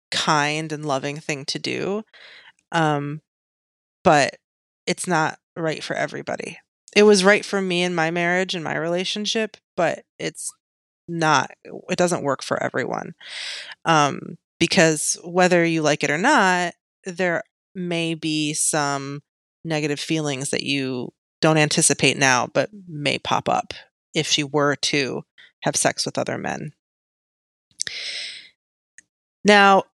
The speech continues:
just because you're impotent or you have erectile dysfunction,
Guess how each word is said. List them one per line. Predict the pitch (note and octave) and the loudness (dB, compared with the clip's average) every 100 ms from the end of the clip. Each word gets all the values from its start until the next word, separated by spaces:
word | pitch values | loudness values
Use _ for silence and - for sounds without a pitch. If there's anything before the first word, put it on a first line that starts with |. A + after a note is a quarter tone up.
| _ - _ _ _ - - | _ -20 _ _ _ -20 2
just | A#3 B3+ | 4 6
because | D#4+ D4+ A#3 | 4 4 4
you're | A#3 | 2
impotent | G3+ G3+ - F#3+ F#3 D#3 - | 2 0 0 2 2 -2 -6
or | - F3+ | -2 -2
you | F3 | 2
have | F3+ F3 | 2 4
erectile | E3+ F3 - F3 E3 | 0 -2 0 2 2
dysfunction, | E3 F3 F#3 - E3+ D#3+ - D#3+ D#3 D#3+ | -2 -4 -2 -2 -2 -2 -4 -4 -6 -8